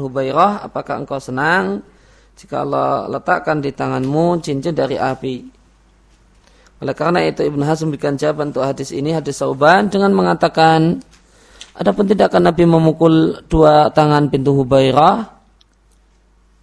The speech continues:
ya, falaisa fi, maka tidak ada padanya bahasanya Nabi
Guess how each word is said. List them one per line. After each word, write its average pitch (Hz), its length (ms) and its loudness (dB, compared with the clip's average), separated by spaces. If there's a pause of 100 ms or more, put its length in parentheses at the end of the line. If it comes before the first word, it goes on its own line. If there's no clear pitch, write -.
(600)
ya, - 480 -6
falaisa 202 360 0
fi, 180 120 0
maka 165 280 0
tidak 156 360 0
ada 147 160 2
padanya 151 440 0
bahasanya 143 520 -2
Nabi 175 360 2